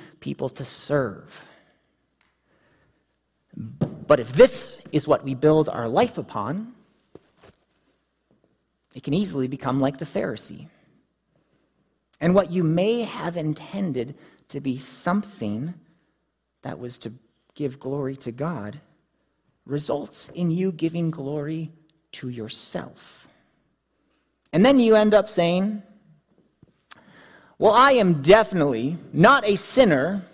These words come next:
like the rest of you, like you, and you, and you, and definitely not you.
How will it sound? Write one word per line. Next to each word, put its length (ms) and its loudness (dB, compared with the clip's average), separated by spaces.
like 260 0
the 120 0
rest 260 -6
of 120 -10
you, 240 -10
like 240 -8
you, 280 -8
and 160 -2
you, 300 -6
and 140 -6
you, 260 -6
and 160 -6
definitely 460 2
not 280 -4
you. 440 -8